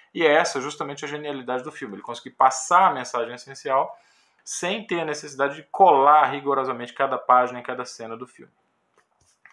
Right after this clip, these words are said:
Estou falando de dois gigantes do cinema brasileiro. A gente tem esse complexo de vira-lata de achar que no Brasil não tem coisa boa, né? Mas, enfim, alguns dos nossos maiores tesouros nas artes do, do,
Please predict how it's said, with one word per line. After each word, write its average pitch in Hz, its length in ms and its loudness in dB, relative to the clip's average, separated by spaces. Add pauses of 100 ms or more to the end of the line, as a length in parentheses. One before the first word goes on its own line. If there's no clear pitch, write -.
(520)
Estou - 220 2
falando 196 320 2
de 170 60 -10
dois 185 260 2
gigantes 180 640 -2
do 147 80 -8
cinema 131 320 -8
brasileiro. 107 640 -6
A 113 60 -16
gente 120 160 -12
tem 139 140 -8
esse 139 100 -8
complexo 123 420 -6
de 117 60 -12
vira-lata 113 380 2
de 110 80 -8
achar 107 220 -6
que - 60 -12
no 107 80 -10
Brasil 101 300 -4
não 101 60 -14
tem 101 140 -16
coisa 95 240 -12
boa, 117 300 -2
né? 113 80 -8
Mas, 107 540 -14 (400)
enfim, 120 240 -10
alguns 123 420 -6
dos 113 140 -16
nossos 110 640 -6
maiores 123 600 4
tesouros 113 640 -4
nas 98 200 -4
artes 107 360 -2
do, 92 420 -16
do, 92 180 -18